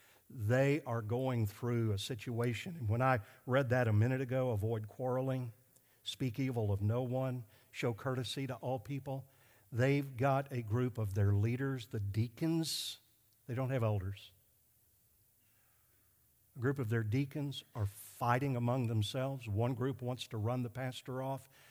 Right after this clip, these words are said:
The, I, do they have reasons? I, I don't, I don't know. But the issue is,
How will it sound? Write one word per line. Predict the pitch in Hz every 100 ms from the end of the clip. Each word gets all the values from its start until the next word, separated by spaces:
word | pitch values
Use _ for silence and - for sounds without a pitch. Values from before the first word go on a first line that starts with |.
| - -
The, | 165
I, | - 196 165
do | 135
they | 165 165
have | 170 147
reasons? | 156 147 180 -
I, | 131 131 - -
I | 107
don't, | 104 - _ -
I |
don't | 117 143
know. | 170 113 - - _
But | 139 -
the | 147 147
issue | 175 214 - - 165 139 135
is, | 127 120 101 101 98